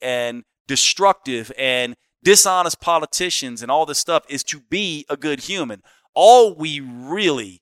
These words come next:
as humans, have control over is to be the best individual we can be, to live that to its full potential, and to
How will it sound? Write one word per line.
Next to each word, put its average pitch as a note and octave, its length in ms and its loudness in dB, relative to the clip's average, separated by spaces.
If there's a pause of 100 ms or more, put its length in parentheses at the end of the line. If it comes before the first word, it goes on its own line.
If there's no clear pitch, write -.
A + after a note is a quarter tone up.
as A#2+ 260 -4
humans, A#2 300 -12
have A#2+ 240 -2
control D#3 540 -4
over F#2+ 360 -12 (300)
is C#3+ 220 -2
to C#3+ 160 -6
be C#3 180 -14
the B2 140 -10
best F3+ 520 0
individual C#3+ 800 -8 (240)
we E3 180 -2
can D#3 220 -8
be, C3+ 260 -8
to C3+ 180 -8
live D3 540 4
that C#3 300 2
to C#3 140 -10
its - 140 -6
full E3+ 220 -8
potential, A#2 560 -12 (280)
and G#3 180 0
to G#3 240 -6